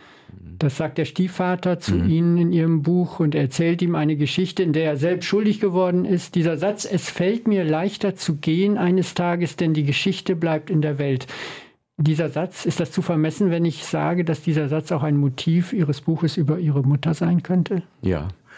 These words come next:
Speaker 1: Nee, das ist nicht vermessen. <laughs> Sie haben vollkommen recht. So wie ich eigentlich in den, in der Trilogie am Anfang, in der Theilerer Trilogie,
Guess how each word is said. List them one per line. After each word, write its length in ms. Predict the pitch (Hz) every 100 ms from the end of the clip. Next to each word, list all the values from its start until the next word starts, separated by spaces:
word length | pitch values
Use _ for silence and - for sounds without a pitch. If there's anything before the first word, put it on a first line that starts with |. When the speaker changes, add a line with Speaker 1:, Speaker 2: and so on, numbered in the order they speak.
| - - - _ 107
Speaker 1:
Nee, 160 | 120
das 180 | 139 131
ist 120 | 117
nicht 160 | 135 135
vermessen. 420 | 85 73 - 107 127 - 123 - -
<laughs> 460 | - - 269 202
Sie 140 | - 107
haben 100 | 95
vollkommen 380 | 110 107 101 85
recht. 380 | 92 135 - - - -
So 200 | - 123
wie 100 | 127
ich 160 | 120 -
eigentlich 420 | 107 117 113 107
in 120 | 95
den, 300 | 95 92 - -
in 120 | 87
der 320 | 87 73 -
Trilogie 600 | - 101 95 95 120 131
am 160 | 90 78
Anfang, 500 | 95 - 101 98 90
in 60 |
der 120 | 87
Theilerer 440 | 82 95 107 101 90
Trilogie, 640 | - 90 87 95 95